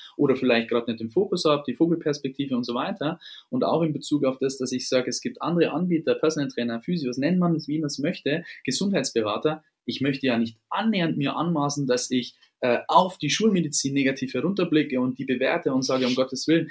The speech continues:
ich selber profitiere von der, äh, Schulmedizin. Ich hab seit meinem vierten Lebensjahr Schuppenflechte und hab's einfach bisher noch nicht geschafft, über ein, zwei Jahre meinen Darm konkret zu sanieren. Denn so lange dauert eine Darmsanierung in der Regel,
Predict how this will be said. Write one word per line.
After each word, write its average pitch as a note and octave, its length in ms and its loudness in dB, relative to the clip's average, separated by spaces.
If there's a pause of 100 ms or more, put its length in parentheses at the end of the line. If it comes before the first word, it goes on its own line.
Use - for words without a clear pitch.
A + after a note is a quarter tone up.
(120)
ich - 160 0
selber E3+ 260 4
profitiere C#3+ 480 0
von C#3 160 -2
der, G#2+ 280 0
äh, A2 180 -6
Schulmedizin. G#2+ 560 -6
Ich G#2 100 -8
hab C3+ 120 -4
seit C3+ 160 -2
meinem C#3 140 -4
vierten E3 260 0
Lebensjahr E3 340 2
Schuppenflechte C3+ 600 -4
und C3 120 -2
hab's C3 160 -4
einfach B2+ 340 -2
bisher E3 320 0
noch A#2+ 180 -4
nicht F#3 200 -6
geschafft, E3+ 380 -4
über - 220 -4
ein, D#3+ 180 -2
zwei D3+ 180 -2
Jahre C#3 260 -2
meinen A#2 280 -2
Darm D3 380 -2
konkret C#3 420 -2
zu - 120 -6
sanieren. C3+ 500 -2
Denn A#2 140 2
so C3 100 0
lange B2 220 0
dauert C3 360 4
eine G#2 200 -10
Darmsanierung G#2 760 -4
in G2 80 -10
der G2 80 -6
Regel, A#2+ 300 0